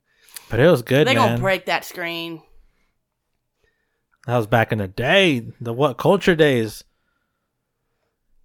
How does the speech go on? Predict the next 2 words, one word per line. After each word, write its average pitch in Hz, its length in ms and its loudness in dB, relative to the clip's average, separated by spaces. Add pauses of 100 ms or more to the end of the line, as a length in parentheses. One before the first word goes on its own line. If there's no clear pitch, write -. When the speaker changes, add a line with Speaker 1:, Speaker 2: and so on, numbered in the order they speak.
(1700)
Speaker 2:
Where's 240 260 -2
Braun? 208 560 2